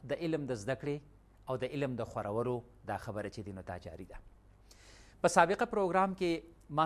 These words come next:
ستاسو په مخ کې دا خبره کړې وه چې دا قرآن مجید څنګه کتاب دی، دا زموږ په مخ کې په دې صورتونو کې څنګه تقسیم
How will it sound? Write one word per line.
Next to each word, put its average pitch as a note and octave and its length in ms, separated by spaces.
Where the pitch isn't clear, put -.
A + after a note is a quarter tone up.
ستاسو E3+ 320
په C3+ 140
مخ D3+ 100
کې B2+ 160
دا A#2 160
خبره A#2+ 280
کړې C3 220
وه F#2+ 100
چې D3+ 140
دا A#2+ 140
قرآن A#2+ 340
مجید C3+ 220
څنګه F3 400
کتاب G2+ 420
دی، A#2+ 80
دا F3 120
زموږ E3 320
په D3 140
مخ - 100
کې D3 140
په A2+ 100
دې A#2 160
صورتونو B2+ 420
کې B2+ 180
څنګه A#2+ 180
تقسیم - 260